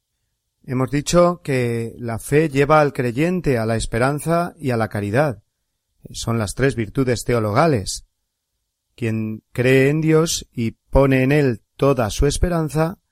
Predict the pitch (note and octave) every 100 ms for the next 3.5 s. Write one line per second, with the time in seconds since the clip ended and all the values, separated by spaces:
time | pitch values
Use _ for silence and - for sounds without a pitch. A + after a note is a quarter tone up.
0 | - A2+ A2 G#2+ G#2 G2+ A2+ A2 B2+ C#3
1 | B2 A2 D#3+ F#3+ E3 B2 A2+ A2+ A#2 A2
2 | A#2 B2 B2 A#2 A2 G2+ G#2+ G#2+ G#2 A#2+
3 | F3 D3+ A2 - -